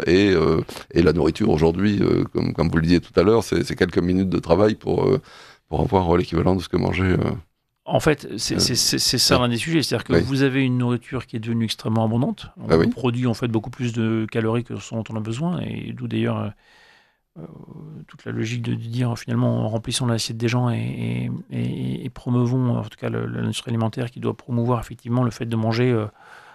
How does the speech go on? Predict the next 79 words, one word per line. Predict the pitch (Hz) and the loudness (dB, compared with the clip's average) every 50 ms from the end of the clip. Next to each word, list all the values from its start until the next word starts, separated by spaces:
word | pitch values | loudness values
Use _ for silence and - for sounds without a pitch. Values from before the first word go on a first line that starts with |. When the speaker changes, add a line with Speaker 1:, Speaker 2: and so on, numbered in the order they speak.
| - _ _ _ - | -20 _ _ _ -20
Speaker 2:
plus | - - 123 120 | -14 -10 -6 -4
de | 120 | -4
valeur | 117 117 107 110 | -2 -2 -4 -4
ajoutée | 110 110 110 - 127 123 | -4 -6 -6 -6 -6 -6
en | 120 | -6
tout | - - | -6 -8
cas, | - 135 - - 120 117 - - - - - | -10 -8 -6 -6 -4 -4 -6 -6 -4 2 4
Speaker 1:
Ah | 101 | 4
oui. | 104 120 113 | 6 6 2
Speaker 2:
pour, | 92 85 | 0 -2
pour, | - - 123 - | -6 -10 -14 -12
parce | - - | -12 -12
que | - 123 | -6 0
Speaker 1:
Des | 107 | 2
Speaker 2:
les | 92 | 2
Speaker 1:
produits | 90 - 95 92 - | 4 4 4 4 4
Speaker 2:
calories, | - 85 90 | 4 2 2
Speaker 1:
transformés, | - - - 85 95 107 | 4 4 4 4 4 4
Speaker 2:
on, | |
on | 117 | 2
Speaker 1:
et | 110 | 2
cetera. | - 78 - 95 | 2 2 2 4
Speaker 2:
sait | 104 | 2
Speaker 1:
Enfin, | 262 - 95 101 | 2 2 2 2
Speaker 2:
exactement. | 107 | 2
Speaker 1:
oui, | 113 104 | 2 2
bien | - - | 0 -2
sûr, | - - - 233 | -2 0 0 2
oui. | 104 101 104 104 98 - - - | 2 2 2 2 0 -2 -2 2
Avec | 104 104 101 92 | 4 4 4 4
des | 104 101 | 2 2
gens | - 110 | 4 4
Speaker 2:
Euh, | 123 123 117 | 4 6 4
Speaker 1:
qui, | 104 90 | 4 2
qui | - - 104 | 2 2 2
ont | 98 95 95 92 | 4 4 4 4
la | 92 92 | 4 2
flemme, | - - 117 120 120 107 | 4 4 4 4 4 2
comme | - 95 92 | 0 2 2
le | 92 | 2
disait | 90 92 95 98 | 2 4 4 4
Olivier | 95 98 95 98 | 4 6 6 6
Babot, | 95 98 101 104 113 110 | 6 6 6 6 4 4
donc, | 95 95 92 - | 4 2 -2 2
euh, | - 92 80 76 - - - _ | 2 2 2 2 -4 -12 -12 _
qui | - 107 | -2 -2
cuisinent | - - 110 110 117 113 | 0 2 4 4 6 6
de | 113 | 6
moins | 107 107 107 104 - | 6 4 4 4 4
en | 123 110 | 4 4
moins, | 98 104 113 120 127 285 - - - - - - - - | 4 4 4 4 4 2 0 -4 -18 -20 -20 -10 0 2
euh, | 95 104 104 - 80 | 4 4 4 4 2
<laughs> | - | 2
voilà, | - 120 92 110 104 107 104 92 | 2 2 4 4 4 4 4 2
et | 90 | 2
qui, | - 92 90 87 - | -2 -2 -2 0 0
euh, | - 82 80 92 92 | 0 -2 -2 -2 -2
Speaker 2:
Mais, | - - - 135 | -4 -4 -2 0
mais | 123 123 | 0 2
donc, | 120 147 156 151 143 | 4 2 2 0 0
donc | 135 135 147 143 | 0 2 2 2
Speaker 1:
des | |
Speaker 2:
du | 131 135 | 2 0
Speaker 1:
produits, | 139 - - - 190 | 0 0 2 2 4
Speaker 2:
coup, | - | 4
on | 151 127 | 4 2
Speaker 1:
euh, | 127 | 2
Speaker 2:
arrive | 123 135 147 151 131 | 0 0 0 0 2
à | 123 | 2
un | 120 120 123 | 2 2 2
Speaker 1:
ouais. | 139 - | 2 2
Speaker 2:
monde | 180 180 170 147 - - | 2 2 2 0 -2 -2
où, | - 139 151 165 156 127 | -2 -2 0 2 2 2
euh, | 120 120 117 117 117 117 113 113 113 - - - | 2 2 2 2 2 2 0 0 0 -2 -4 -6
où | - 135 131 131 | -6 -4 -2 0
on | 123 120 117 117 117 120 | 0 2 2 2 2 2
a, | 120 120 120 117 117 117 - - | 2 2 2 0 0 -2 -4 -4
on | 117 113 | -4 -4
a | 113 113 | -4 -4